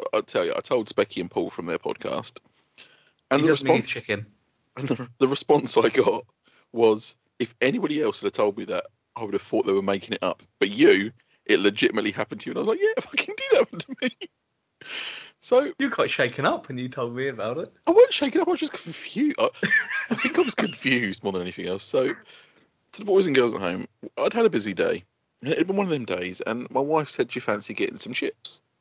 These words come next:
Speaker 1: And I was like, "Yeah, I'll have some chips." So we went to our local, um, she wanted, like, kebab house chip-, like, chips as well. So we went to the,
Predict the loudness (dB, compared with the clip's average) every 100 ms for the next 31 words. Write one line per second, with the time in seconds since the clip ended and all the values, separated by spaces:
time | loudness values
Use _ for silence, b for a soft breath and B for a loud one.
0 | _ -6 -4 -2 0 0 0 -4 -4 -4
1 | -4 -6 -12 -6 -2 -2 0 0 0 -2
2 | -4 -16 _ -2 0 0 -4 _ b b
3 | 2 4 6 4 4 2 2 2 -2 -4
4 | -6 -6 -8 -4 -4 -2 -6 -4 0 0
5 | 2 0 0 -4 _ _ _ _ _ _
6 | _ B B B B B B -8 -2 -2
7 | -2 0 0 0 -2 -6 -8 -8 -10